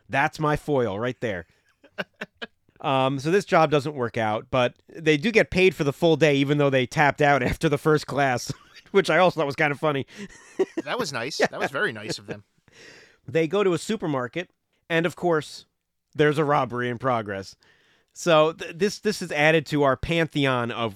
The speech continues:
Speaker 1: random burglary scenes in the movies we do. We, we've had diners, we've had delis, now we have a supermarket.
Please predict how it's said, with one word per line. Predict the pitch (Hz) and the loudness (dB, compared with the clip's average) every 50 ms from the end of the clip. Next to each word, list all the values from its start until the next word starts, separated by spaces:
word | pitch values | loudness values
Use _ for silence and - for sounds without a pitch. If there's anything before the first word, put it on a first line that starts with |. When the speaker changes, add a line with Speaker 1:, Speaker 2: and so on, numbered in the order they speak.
| 92 | -10
Speaker 1:
random | 117 110 120 139 147 151 156 151 151 147 131 | -10 -4 0 2 2 2 4 4 2 0 0
burglary | 107 - 131 139 143 135 160 165 165 170 165 | 0 -2 -2 -2 -2 -2 -2 -2 -2 -2 -2
scenes | - - 170 160 165 165 143 | -4 -4 -2 -2 -2 -2 -4
in | 170 175 | -4 -4
the | 165 | -2
movies | 165 165 175 170 165 143 156 | 0 0 0 0 -2 -2 -4
we | 170 | -4
do. | 151 151 165 170 170 170 | -4 -2 -4 -4 -4 -4
We, | 165 143 127 | -6 -8 -8
we've | - 135 120 107 | -8 -8 -8 -6
had | 127 107 98 98 107 | -6 -8 -8 -2 0
diners, | 170 160 160 170 165 165 160 147 135 | 0 2 2 2 2 0 0 0 -2
we've | 139 120 | -4 -4
had | 117 113 110 113 | -4 -6 -6 -2
delis, | 147 143 143 143 147 147 147 143 143 135 | 0 0 2 2 2 0 0 0 -2 -4
now | 131 135 131 131 | -4 -4 -2 -2
we | 127 | -2
have | 123 117 | -4 -6
a | 113 | -8
supermarket. | - - 185 165 - 135 117 110 107 104 - 131 131 - | -8 -8 -8 -6 -6 -6 -6 -6 -8 -10 -10 -12 -14 -14